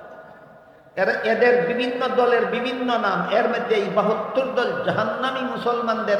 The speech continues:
এক দলের নাম আছে মুতাজিলা। মুতাজিলাদের আকীদার মধ্যে অনেক ভ্রান্তি ছিল। মুতাজ-, মুতাজিলাদের ঈমান আকীদার মধ্যে অনেক বাতিল কথা ছিল। এর মধ্যে একটা বাতিল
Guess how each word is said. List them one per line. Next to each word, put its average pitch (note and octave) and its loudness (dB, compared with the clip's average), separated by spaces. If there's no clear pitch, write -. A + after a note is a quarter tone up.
এক - -4
দলের G#3 2
নাম F#3+ 0
আছে F3 -2
মুতাজিলা। F#3+ -2
মুতাজিলাদের B3+ 4
আকীদার A#3+ 4
মধ্যে B3+ 4
অনেক C4+ 4
ভ্রান্তি F#3 2
ছিল। - -6
মুতাজ-, A#3+ 0
মুতাজিলাদের B3 0
ঈমান A#3 -2
আকীদার A3+ 0
মধ্যে B3 2
অনেক A#3+ 0
বাতিল B3+ 0
কথা B3+ -2
ছিল। G#3+ -4
এর A#3+ 6
মধ্যে A3+ 2
একটা A3 4
বাতিল A3+ 2